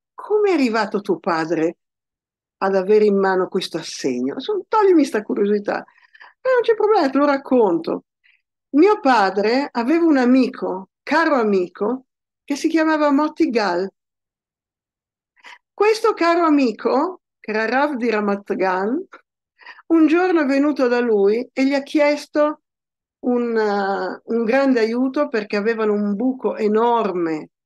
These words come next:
e do-, dovevano assolutamente raccogliere una grande cifra, per cui mi ha chiesto aiuto." Io ho detto: "Non c'è problema, volentieri, erano tanti amici,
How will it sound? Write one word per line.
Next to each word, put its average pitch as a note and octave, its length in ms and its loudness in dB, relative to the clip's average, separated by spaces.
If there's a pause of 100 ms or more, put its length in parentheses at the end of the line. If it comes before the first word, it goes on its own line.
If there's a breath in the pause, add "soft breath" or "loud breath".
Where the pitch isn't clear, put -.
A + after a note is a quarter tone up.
(920)
e - 320 -6
do-, A3+ 760 -4
dovevano C4 360 2
assolutamente C4 800 0
raccogliere G#3+ 840 -2 (400)
una B3+ 500 -2
grande A#3+ 420 0
cifra, A#3+ 400 -8
per B3 140 -6
cui C#4 100 -4
mi C4+ 120 2
ha B3 60 -2
chiesto A#3+ 300 -6
aiuto." G3 360 -6
Io C4+ 120 -4
ho A#3 40 -2
detto: G#3 160 -4
"Non G#3 100 -2
c'è G#3+ 160 -4
problema, G#3+ 440 -2
volentieri, F#3+ 480 -2
erano G3+ 200 -4
tanti A3 220 -6
amici, F#3+ 440 -4